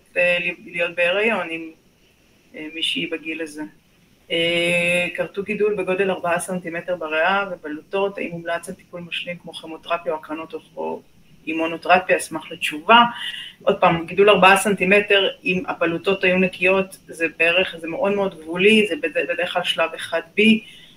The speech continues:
האם לתת טיפול או לא, זה גם תלוי, הייתי כאן עושה בירור גנטי, מאוד מאוד תלוי מטופל ורופא,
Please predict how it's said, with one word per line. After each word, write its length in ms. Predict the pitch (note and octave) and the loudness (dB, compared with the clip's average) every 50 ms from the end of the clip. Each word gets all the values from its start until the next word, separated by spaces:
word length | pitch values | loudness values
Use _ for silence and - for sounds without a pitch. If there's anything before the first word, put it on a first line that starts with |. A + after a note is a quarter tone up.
| - - - | -14 -6 -2
האם 200 | F3+ F#3+ G3 F#3+ | 0 0 2 2
לתת 280 | F3+ F3+ - G3+ F#3+ | 0 2 0 0 -2
טיפול 340 | - G3+ - - F#3+ F3+ E3 | -2 -6 -10 -10 -10 -6 -4
או 60 | E3 | -2
לא, 260 | E3+ F#3+ G#3 G#3+ G3+ F#3+ | 2 4 4 4 2 0
זה 120 | F3 E3+ | -2 -6
גם 180 | D#3 E3 E3 E3 - - | -6 -6 -6 -6 -8 -12
תלוי, 520 | - - F#3+ G3 G#3 A3 A3 A3 G#3 - - _ _ - | -8 -4 0 2 4 4 4 2 2 -2 -8 _ _ -14
הייתי 380 | - - - A3 A#3+ - A#3+ - | -6 0 2 2 2 2 2 4
כאן 140 | A3+ A3 | 6 6
עושה 240 | A3 G#3 - - G3+ | 6 4 4 2 2
בירור 400 | G3 F3+ F#3 F3 F#3 G3 G3+ F#3+ | 2 2 2 2 4 4 2 2
גנטי, 640 | - F3 E3+ F3+ G#3 A3+ A3 - B3 B3 B3 A3+ A3+ - _ _ _ _ _ _ _ _ _ _ - | 2 0 2 2 2 2 2 2 2 0 0 0 -2 -10 _ _ _ _ _ _ _ _ _ _ -10
מאוד 200 | E3 F3+ G3 G#3+ | -4 -2 2 2
מאוד 180 | A3 G#3 G3 G3 - | 2 2 0 -2 -4
תלוי 140 | - F#3+ F#3+ G3 G3+ | -2 0 0 0 0
מטופל 540 | G3 - - - - - F3+ F#3 F#3+ G3 F#3 E3 | -4 -6 -10 -8 0 2 4 4 4 4 2 0
ורופא, 540 | F3 E3+ - - - - - - G#3 G#3+ | -2 -2 -4 -4 -8 -6 -2 2 2 4